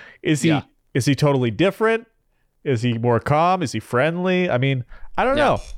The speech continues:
Speaker 1: Maybe he has his guard
Speaker 2: Turns
Speaker 1: up
Speaker 2: out his
Speaker 1: because he
Speaker 2: hands are
Speaker 1: has to.
Speaker 2: huge.
Speaker 1: Oh, <laughs> that. I'll never, I remember the first time, I think, wasn't it John Oliver that talked about the tiny hands?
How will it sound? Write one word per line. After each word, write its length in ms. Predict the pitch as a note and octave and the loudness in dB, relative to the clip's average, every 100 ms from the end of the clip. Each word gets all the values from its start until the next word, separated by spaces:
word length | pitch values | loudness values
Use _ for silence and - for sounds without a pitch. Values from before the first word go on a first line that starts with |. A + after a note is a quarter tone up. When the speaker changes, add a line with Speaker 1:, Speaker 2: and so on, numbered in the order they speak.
| - - - - - | -16 -18 -16 -16 -8
Speaker 1:
Maybe 260 | C3 D#3+ F#3+ | -2 0 2
he 100 | F#3 | 2
has 120 | F3 | 2
his 140 | C#3+ | -2
guard 320 | G2+ B2 E3 E3+ | 0 2 2 2
Speaker 2:
Turns 100 | C3+ | 0
Speaker 1:
up 80 | F3+ | 0
Speaker 2:
out 60 | |
his 120 | E3 | -2
Speaker 1:
because 200 | - F#3+ | -4 -2
he 80 | G#3 | 2
Speaker 2:
hands 40 | - | 2
are 60 | F3+ | 0
Speaker 1:
has 120 | - | -4
to. 100 | G#3+ | -2
Speaker 2:
huge. 920 | B3+ F4 G4+ G#4 G4 E4+ A#3+ D#3 A#2 | 2 4 6 6 6 6 4 0 -2
Speaker 1:
Oh, 280 | A#2+ G#2+ G#2 - - _ | 0 2 0 -6 -20 _
<laughs> 200 | - - C3+ - | -18 -2 0 2
that. 200 | G#3+ - - - - F#3+ - - _ - - _ - _ - - - - - F4 D#4 C4+ - - | 0 -2 -12 -14 -10 -10 -10 -16 _ -12 -12 _ -20 _ -20 -12 -12 -8 -6 -4 -2 -2 -4 -4
I'll 340 | E3 F3+ F#3+ | 0 2 2
never, 600 | F3 D#3+ D#3+ D#3 D3 E3 - | 2 2 2 2 2 -2 -4
I 120 | D3 | -2
remember 280 | F#3 E3 D#3+ | -2 -2 -2
the 80 | D3 | -2
first 300 | C3+ C#3+ C3 | 0 0 2
time, 440 | D3+ C3 B2+ B2 A2+ - | 2 2 0 -4 -10 -6
I 140 | B2 | -2
think, 200 | D3 D3+ | 0 0
wasn't 240 | D#3+ G#3 B3 | -2 -2 -4
it 60 | |
John 300 | G#2+ A#2 B2 | -2 0 2
Oliver 360 | G2 A#2 C3 C#3+ | 2 2 2 2
that 380 | C#3+ C3+ _ - | 2 0 _ -4
talked 240 | C#3+ C#3 | -2 0
about 140 | D3+ C3+ | 0 -2
the 80 | |
tiny 300 | C3+ C#3+ D3 | -2 -2 0
hands? 480 | D3 D#3 D3+ D3 - | 0 0 -2 -4 -12